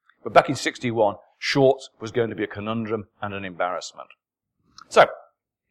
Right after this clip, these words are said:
sixty-one, um, Handley Page is on its, you know, it's on its, on its Calvary, long road to, to final extinction. <clears throat> The engine companies, you know, we get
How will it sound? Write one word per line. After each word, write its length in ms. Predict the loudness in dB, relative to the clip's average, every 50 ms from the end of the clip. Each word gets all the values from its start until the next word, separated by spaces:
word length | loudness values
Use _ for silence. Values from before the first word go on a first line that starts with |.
| _ _ _ _ _ _ _ -20 -20 -20 _ _ _ _ _ -20 _ 2
sixty-one, 680 | 8 8 8 8 8 6 10 12 12 10 10 6 0 -8 _ _ _ _ _ _ _ _ _ _ _ _ _ _ 2
um, 180 | 2 2 4 4
Handley 260 | 2 2 4 4 2
Page 320 | 6 8 10 10 10 8 4
is 100 | 2 4
on 140 | 4 4
its, 380 | 2 -2 -6 -10 -12 -12 -14 -12 -8
you 60 | -6
know, 100 | -4 -4
it's 160 | -4 -6 -8
on 120 | -10 -10 -10
its, 140 | -10 -10
on 140 | -10 -10 -10
its 120 | -10 -16 -16
Calvary, 680 | -10 -6 -4 -2 -2 -2 -2 0 2 2 2 0 -2 _ _ _ _ _ _ _ _ _ _ _ _ _ _ _ _ _ _ _ _ _ _ _ _ _ _ -4
long 280 | 2 4 4 4 4 4
road 380 | 4 4 4 4 4 0 -4 -8 -6
to, 180 | -4 -4 -4 -6 _
to 140 | -10 -12 -12
final 500 | -8 -4 -4 -2 -2 -2 -4 -6 -8 -8 _ _ -10
extinction. 680 | -10 -10 -10 -8 -8 -8 -8 -8 -8 -8 -8 -10 -10 _ _ _ _ _ _ _ _ _ _ _ _ _ -20 _ _ 0
<clears throat> 260 | 0 0 0 -2 -6 2
The 180 | 4 6 8 8
engine 260 | 6 6 2 -4 -4
companies, 480 | -4 -4 -4 -4 -6 -8 -8 -8 -8
you 100 | -10 -8
know, 140 | -4 -2 -2
we 80 | -2 0
get 180 | 0 0 -2